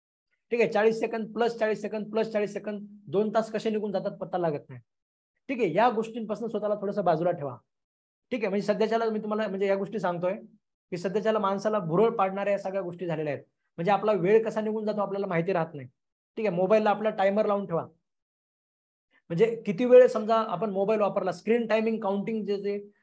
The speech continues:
म्हणजे सॉफ्टवेअर आहेत आपल्याकडे, तर तशा प्रकारचं एखादं सॉफ्टवेअर लावून ठेवा मोबाईलला आणि थोडंसं संध्याकाळी विचार करा की आपण त्याच्यामध्ये म्हणजे किती वेळ आपण मोबाईलवर घातलेला आहे. ठीक आहे, अजिबात व्यर्थ गोष्टी बघत बसू नका. ठीक आहे, जेएमएफसी ला करंट नॉलेजचं काय असतं का?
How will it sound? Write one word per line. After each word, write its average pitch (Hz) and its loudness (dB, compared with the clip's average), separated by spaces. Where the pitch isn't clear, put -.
म्हणजे 175 -4
सॉफ्टवेअर 208 4
आहेत 190 2
आपल्याकडे, 143 -4
तर 175 -4
तशा 208 0
प्रकारचं 220 0
एखादं 233 0
सॉफ्टवेअर 220 2
लावून 214 0
ठेवा 185 0
मोबाईलला 147 -4
आणि 170 -6
थोडंसं 226 2
संध्याकाळी 220 0
विचार 208 -2
करा 208 -2
की 208 -4
आपण 190 -4
त्याच्यामध्ये 196 -6
म्हणजे 220 -2
किती 220 -2
वेळ 226 6
आपण 214 0
मोबाईलवर 185 -2
घातलेला 156 -6
आहे. 123 -10
ठीक 247 -2
आहे, 190 2
अजिबात 226 2
व्यर्थ 214 0
गोष्टी 220 -4
बघत 175 -4
बसू 151 -6
नका. 123 -10
ठीक 226 -2
आहे, 160 0
जेएमएफसी 220 4
ला 240 0
करंट 226 0
नॉलेजचं 226 0
काय 220 0
असतं 214 -6
का? 196 -6